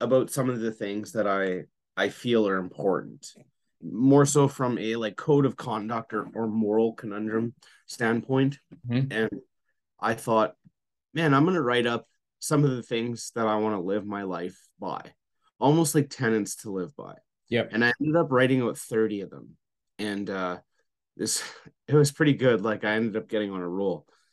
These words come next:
Speaker 1: And it's funny 'cause what you just said. So, um, the first thing, and I'm kinda looking at it 'cause I, I sent it to my athletes. I don't need to read them all, but number one is ideas mean nothing. Zero. Zilch.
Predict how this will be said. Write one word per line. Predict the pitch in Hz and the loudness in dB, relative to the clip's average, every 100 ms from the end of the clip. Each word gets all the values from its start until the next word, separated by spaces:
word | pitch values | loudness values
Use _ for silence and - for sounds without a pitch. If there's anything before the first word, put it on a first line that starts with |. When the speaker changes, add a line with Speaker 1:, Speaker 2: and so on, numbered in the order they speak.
| _ - | _ -6
Speaker 1:
And | 113 | -2
it's | 110 - | 0 0
funny | 127 123 | 2 2
'cause | 117 113 | 0 -2
what | 101 123 | 0 0
you | 127 | 0
just | 104 110 - | -2 -4 -4
said. | 95 87 87 | -4 -6 -6
So, | - 104 - - | -4 -4 -6 -12
um, | - 95 90 85 - _ - _ _ - | -6 -4 -4 -8 -16 _ -20 _ _ -18
the | 95 110 127 | -8 -2 -2
first | - 131 139 - | 2 4 4 2
thing, | 123 110 107 | 0 0 0
and | 101 - | -4 -6
I'm | 107 | -6
kinda | 113 110 | -2 0
looking | 98 101 104 98 | 0 -2 -4 -4
at | 90 | -4
it | - | -6
'cause | 107 | -10
I, | 98 73 | -12 -10
I | 95 | -10
sent | - 104 95 | -10 -10 -12
it | - | -12
to | |
my | 98 53 | -12 -8
athletes. | 90 92 - 80 76 - _ _ _ _ | -8 -8 -10 -12 -12 -18 _ _ _ _
I | - | -2
don't | 113 | 0
need | 104 92 | 0 -2
to | |
read | 92 95 | -4 -2
them | 90 87 | -2 -4
all, | 87 87 | -4 -4
but | 78 | 0
number | 92 120 | 2 4
one | 98 107 117 | 4 2 2
is | 107 98 92 - | 0 -2 -8 -10
ideas | 101 101 127 135 | -8 0 4 4
mean | 113 113 104 | 4 -2 -2
nothing. | 98 90 80 67 - _ _ | -4 -6 -10 -20 -20 _ _
Zero. | 85 113 104 - - _ _ _ _ 87 | -10 -2 -2 -2 -8 _ _ _ _ -12
Zilch. | 82 98 - - | -4 -4 -6 -14